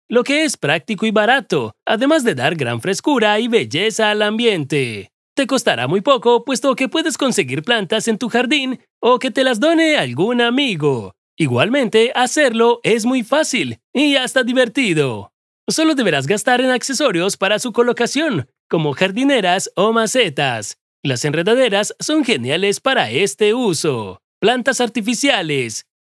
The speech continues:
Usar plantas artificiales como enredaderas o jardines verticales para cerramientos de terrazas ha sido tendencia en los últimos años,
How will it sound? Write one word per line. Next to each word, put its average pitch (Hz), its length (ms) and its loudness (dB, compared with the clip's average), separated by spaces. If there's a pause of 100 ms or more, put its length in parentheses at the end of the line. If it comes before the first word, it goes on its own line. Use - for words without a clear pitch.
Usar 254 320 0
plantas 160 340 -2
artificiales 196 760 -2
como 247 200 2
enredaderas 247 640 0
o 254 80 -4
jardines 147 480 -2
verticales 202 640 0
para 233 180 0
cerramientos 247 640 0
de 135 260 -2
terrazas 208 760 -2
ha 269 180 2
sido 196 320 -2
tendencia 233 640 2
en 240 100 0
los 123 220 -4
últimos 208 540 -2
años, 151 640 -2